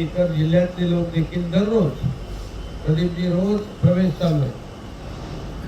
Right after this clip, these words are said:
आणि खरं म्हणजे ते येताना आपलं काम बघतात. या राज्यामध्ये जे काय आपण निर्णय घेतो, म्हणजे विकास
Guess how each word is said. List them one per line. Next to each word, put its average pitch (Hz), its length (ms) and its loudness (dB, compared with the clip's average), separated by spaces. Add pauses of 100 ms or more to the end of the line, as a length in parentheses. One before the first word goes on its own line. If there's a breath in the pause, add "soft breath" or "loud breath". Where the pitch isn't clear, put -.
(320)
आणि 180 360 8 (1300)
खरं 151 120 8
म्हणजे 170 380 4 (680)
ते 160 120 0
येताना 190 340 0
आपलं 190 240 2
काम 180 360 -2
बघतात. 151 260 -6 (880)
या 175 140 2
राज्यामध्ये 175 560 0
जे 175 120 -4
काय 180 160 -4
आपण 175 240 -2
निर्णय 175 340 -2
घेतो, 143 320 0 (760)
म्हणजे 151 240 -2
विकास 165 400 0